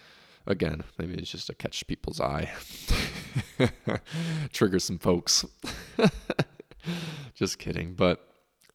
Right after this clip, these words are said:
but I think, you know, I think ano-, another thing too with the title is maybe is, is science has become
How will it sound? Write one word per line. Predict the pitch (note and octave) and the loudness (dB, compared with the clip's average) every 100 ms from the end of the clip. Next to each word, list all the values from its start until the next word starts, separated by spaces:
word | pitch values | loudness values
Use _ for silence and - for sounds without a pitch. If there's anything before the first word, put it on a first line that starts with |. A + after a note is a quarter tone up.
| - | 0
but | C#3 | 6
I | C#3+ | 6
think, | D3 F#3+ | 6 2
you | D3+ C#3+ | 4 6
know, | C3+ | 8
I | B2 | 8
think | - F3 | 6 2
ano-, | C3+ A#2+ | 4 6
another | G#2 G#2+ A2 | 8 8 8
thing | G2+ A2 F#2 | 6 2 2
too | - G2 F#2+ | 4 8 8
with | F#2 | 6
the | F2 | 2
title | - F#2 F#2+ F2+ F2+ | 4 8 8 8 6
is | G#2 | 4
maybe | A2 A#2 A#2+ G#2+ - - _ _ _ _ _ _ - - _ - - - - - - - - | 4 8 8 6 2 -18 _ _ _ _ _ _ -20 -20 _ -14 -14 -14 -20 -20 -20 -20 -2
is, | A#2 G2 | 0 4
is | A#2+ - | 4 4
science | - D3 F3+ D3+ | 6 6 6 4
has | A2 | 0
become | F#2 F#2 - F#2+ F#2 F2+ | 0 -2 4 4 4 0